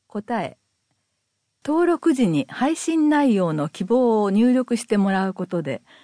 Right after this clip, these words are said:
新型感染症や防災情報のような広く周知したいものを除き、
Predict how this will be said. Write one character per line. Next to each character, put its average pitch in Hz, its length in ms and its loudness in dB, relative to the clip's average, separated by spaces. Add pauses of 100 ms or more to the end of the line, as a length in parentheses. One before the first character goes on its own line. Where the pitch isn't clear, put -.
新 320 320 0
型 311 260 -2
感 285 260 2
染 254 260 0
症 226 280 -2
や 196 220 0 (220)
防 247 200 0
災 294 320 -2
情 269 280 -2
報 180 240 -2
の 143 140 0
よ 160 200 -4
う 151 60 -6
な 143 180 -10 (300)
広 330 320 -2
く 202 180 -2
周 320 280 -2
知 214 180 -4
し - 100 -8
た 247 140 -2
い 247 80 2
も 214 160 4
の 226 160 2
を 160 60 -2
除 143 360 -8
き、 147 220 -14